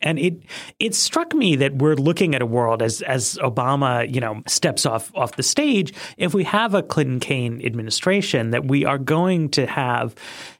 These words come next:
you know, a, a Democratic administration that is, is led by people who are not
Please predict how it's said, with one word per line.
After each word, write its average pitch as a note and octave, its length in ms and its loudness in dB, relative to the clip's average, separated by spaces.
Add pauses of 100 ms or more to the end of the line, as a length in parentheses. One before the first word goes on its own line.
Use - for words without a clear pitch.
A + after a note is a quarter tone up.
you D4+ 100 0
know, C4+ 160 6
a, F3 160 2
a F#3 60 4
Democratic E3+ 480 2
administration B2 500 2
that A2 140 0
is, A2+ 320 0
is C3 200 0
led C3+ 380 2
by B2 140 0
people G#2+ 380 -2
who A#2+ 120 -2
are A2+ 120 0
not B2+ 680 2